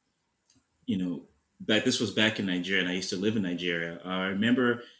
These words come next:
that every, anytime there was a soccer match that was being played, uh, regardless of what, regardless of what you believed in, whether you were,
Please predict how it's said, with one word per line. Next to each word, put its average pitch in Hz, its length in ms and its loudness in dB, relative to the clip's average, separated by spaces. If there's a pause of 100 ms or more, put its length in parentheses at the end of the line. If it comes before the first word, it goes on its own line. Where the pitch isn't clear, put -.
(220)
that 101 420 2 (1400)
every, 165 280 6
anytime 156 480 6
there 120 120 8
was 107 140 6
a 104 60 0
soccer 113 380 0
match 104 280 2
that 98 100 -4
was 92 160 -6
being 101 220 0
played, 110 540 0 (320)
uh, 98 360 -6
regardless 127 600 4
of 104 180 2
what, 110 360 0
regardless 113 540 2
of 98 160 -2
what 101 260 -2
you 101 100 -4
believed 95 400 -6
in, 95 380 -4 (680)
whether 107 300 4
you 101 460 2
were, 95 580 -2